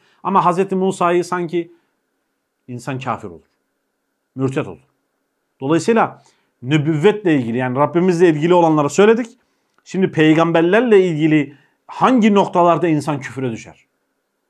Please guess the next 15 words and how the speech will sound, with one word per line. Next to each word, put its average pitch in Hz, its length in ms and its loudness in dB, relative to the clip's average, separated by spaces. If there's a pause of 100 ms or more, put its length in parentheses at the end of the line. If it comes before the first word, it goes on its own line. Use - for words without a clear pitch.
(120)
Ne 202 200 0
düşünürse, 196 560 0
aklında 180 420 0
neyi 185 240 2
canlandırırsa, 185 840 -2 (180)
neyi 196 300 4
yaşarsa 247 400 2
küfre 180 300 -4
düşer, 226 160 -4
onları 196 300 -2
izah 156 260 0
etmeye 117 180 -10
çalışıyoruz. - 420 -20 (260)
Birincisi 190 460 0
bu. 143 180 -10